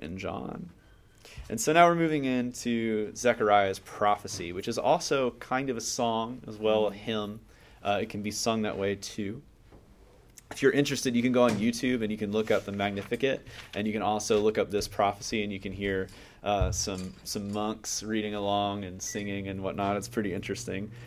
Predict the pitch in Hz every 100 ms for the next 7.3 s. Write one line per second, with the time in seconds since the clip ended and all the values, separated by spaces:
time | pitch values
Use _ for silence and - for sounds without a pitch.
0 | - - 98 95 110 95 90 98 104 -
1 | 113 104 104 90 98 95 92 87 92 92
2 | - - - - - - - 123 107 98
3 | 101 90 98 98 - 107 92 87 - -
4 | 95 92 87 85 95 87 87 101 - -
5 | - - - - 131 123 113 113 - 131
6 | 113 113 82 110 101 104 101 98 101 -
7 | 101 101 98